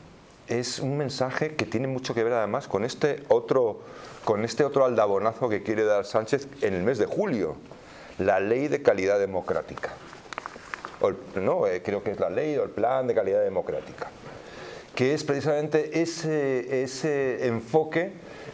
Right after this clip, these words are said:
trasladado y convertido en norma, de los, es decir, como la ley de los gángsters pasada a limpio, para someternos también a nosotros, a los que escribimos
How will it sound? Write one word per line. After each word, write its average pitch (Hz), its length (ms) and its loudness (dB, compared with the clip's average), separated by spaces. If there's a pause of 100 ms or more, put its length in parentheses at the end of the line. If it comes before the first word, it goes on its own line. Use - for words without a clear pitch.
(760)
trasladado 123 500 4
y 131 60 2
convertido 120 520 2
en 123 180 0
norma, 147 460 2 (300)
de 110 300 4
los, 104 280 2
es 117 160 -4
decir, 123 140 0
como 101 220 4
la 95 120 6
ley 120 160 4
de 131 100 4
los 104 180 4
gángsters 131 460 2
pasada 101 380 4
a 95 40 2
limpio, 117 440 2 (840)
para 143 460 4
someternos 123 760 0
también 117 360 2
a 135 60 2
nosotros, 104 540 -2 (1200)
a 90 140 4
los 90 520 0
que 95 460 0
escribimos 143 840 0